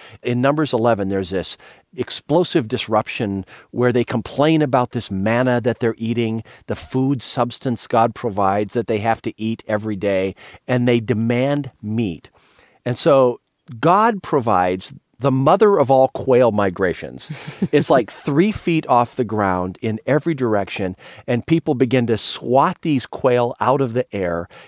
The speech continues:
Speaker 1: and then dry them. And here comes the discipline part. Verse thirty-three, this has to do with the quail meat that they now have to supplement their manna diet.
Speaker 2: Okay, this is Numbers eleven thirty-three.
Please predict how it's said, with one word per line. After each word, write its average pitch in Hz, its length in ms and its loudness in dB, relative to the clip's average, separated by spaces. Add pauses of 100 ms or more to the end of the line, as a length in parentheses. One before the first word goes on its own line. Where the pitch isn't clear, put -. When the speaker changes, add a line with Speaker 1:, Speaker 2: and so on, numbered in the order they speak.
(160)
Speaker 1:
and 120 200 2
then 110 260 0
dry 127 500 -2
them. 85 400 -6 (560)
And 110 220 2
here 151 260 0
comes 113 500 -4
the 101 140 -2
discipline 90 840 -6 (360)
part. 85 420 0
Verse 143 460 0
thirty-three, 110 1000 -2 (380)
this - 120 -10
has 139 180 4
to 160 100 2
do 143 100 4
with 135 140 2
the 107 80 -2
quail 120 420 2
meat 95 280 -2
that 92 160 -2
they 90 280 0 (260)
now 107 280 0
have 104 280 0
to - 100 -12
supplement 95 520 -2
their 87 140 0
manna 82 340 -4
diet. 76 420 -12
Speaker 2:
Okay, 185 300 -4
this 170 180 -4
is 156 120 -8
Numbers 170 320 -2
eleven 147 320 -2
thirty-three. 147 640 -6